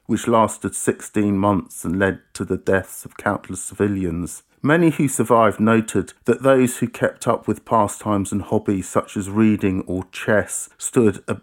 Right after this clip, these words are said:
far better chance of survival against the deprivations of the winter and food shortages than those who gave up. Shostakovich wrote his Seventh Symphony during the siege,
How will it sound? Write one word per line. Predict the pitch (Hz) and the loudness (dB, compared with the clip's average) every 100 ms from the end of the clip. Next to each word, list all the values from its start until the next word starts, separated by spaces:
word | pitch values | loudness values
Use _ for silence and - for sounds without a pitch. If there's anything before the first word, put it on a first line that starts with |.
| _ | _
far | - - 123 113 | -6 2 2 2
better | 117 110 - | -2 -2 -8
chance | - 110 107 - - | -4 0 0 0 -6
of | |
survival | - - 101 104 104 95 90 | -6 -4 2 4 4 0 -4
against | 85 101 92 - - - | -2 0 0 -2 -10 -2
the | 95 | -2
deprivations | - 95 101 98 98 92 92 - | -2 -4 0 0 -2 -6 -6 -8
of | 82 | -10
the | - | -6
winter | 95 101 92 - 80 - _ - | 0 0 0 -2 -6 -6 _ -6
and | 101 90 | -4 -2
food | - 110 - | 0 0 0
shortages | - 85 - - - 80 - - _ _ _ - | -4 -6 -8 -10 -6 -6 -6 -12 _ _ _ -4
than | 104 | 0
those | 95 92 87 | 0 0 -4
who | - | -8
gave | - 82 82 92 | -4 -2 -2 -2
up. | 92 - _ _ _ - | -4 -6 _ _ _ -2
Shostakovich | - 147 - 135 147 131 - - | 0 0 0 0 2 2 0 0
wrote | 117 113 - | 2 2 0
his | 110 | -6
Seventh | - 104 107 - | -2 0 -2 -2
Symphony | - 110 107 92 95 | 0 0 0 -6 -6
during | 90 101 92 | -4 -4 -4
the | 95 | -4
siege, | - 107 95 90 - | 0 0 0 -4 -10